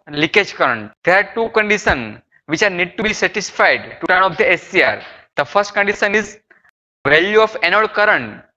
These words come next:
is less than holding current such that S C R can be turned off. And the second condition is that we have to provide reverse voltage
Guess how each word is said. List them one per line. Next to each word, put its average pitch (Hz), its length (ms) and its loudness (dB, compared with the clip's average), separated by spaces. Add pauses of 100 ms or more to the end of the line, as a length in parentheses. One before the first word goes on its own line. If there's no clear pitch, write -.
(200)
is 160 160 -6
less 170 320 2 (100)
than 214 220 -2 (280)
holding 185 440 -2
current 139 420 0 (320)
such 175 200 -2
that 202 180 0
S 170 160 2
C 220 220 0
R 123 340 0 (280)
can 196 140 2
be 196 80 -2
turned 190 220 0
off. 107 340 -2 (140)
And 156 120 -4
the 175 80 2
second 190 300 -2
condition 208 340 -4
is 190 160 -2
that 202 220 2 (460)
we 143 100 0
have 196 160 0
to 226 100 -4
provide 214 320 4
reverse 196 280 2
voltage 196 520 0